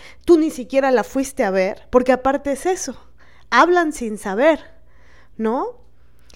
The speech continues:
Entonces, "No me hables mal de ella".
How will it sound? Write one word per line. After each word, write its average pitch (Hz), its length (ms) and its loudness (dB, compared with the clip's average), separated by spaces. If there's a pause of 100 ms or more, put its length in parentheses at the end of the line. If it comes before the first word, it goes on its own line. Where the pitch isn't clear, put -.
(300)
Entonces, 277 800 0
"No 269 320 2
me 349 100 -2
hables 370 340 0
mal 226 240 -4
de 190 200 -6
ella". 185 240 -14